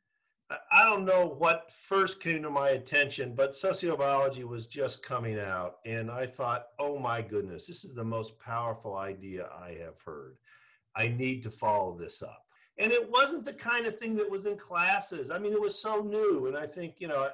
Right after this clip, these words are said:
I, I don't know why. There wasn't a class that I could take. But, uh, my friend Peter Wiley and I decided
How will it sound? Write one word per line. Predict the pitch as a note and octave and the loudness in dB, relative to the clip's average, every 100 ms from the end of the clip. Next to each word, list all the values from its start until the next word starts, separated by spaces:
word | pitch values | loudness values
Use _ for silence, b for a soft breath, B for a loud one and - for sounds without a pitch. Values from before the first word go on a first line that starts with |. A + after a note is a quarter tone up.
| - | -4
I, | D#3+ | -2
I | |
don't | F#3+ | 2
know | F#3 | 2
why. | D#3+ D#3+ B2+ | 4 4 2
There | B2+ | 0
wasn't | C3 D#3+ D#3 | -2 -2 -4
a | G#2 | -8
class | - C#3+ C3+ C3 B2 | -6 -4 -2 -2 -4
that | C3 | -4
I | A2 | -2
could | G#2+ B2 - | -2 -6 -8
take. | F#3+ F3 A#2+ - | -4 -4 -4 -6
But, | C#3 C3+ - - | 0 0 0 2
uh, | D#3+ | 2
my | D#3+ E3+ | 2 -4
friend | - G3 G3 | -2 -2 -2
Peter | G3+ G3 F#3+ | 0 0 0
Wiley | F3 D#3+ D#3+ D#3 D3+ | 0 0 2 0 0
and | C#3+ | 0
I | C#3 C#3 | 2 0
decided | C3+ - C3 C3+ C#3 | -2 -4 0 0 -2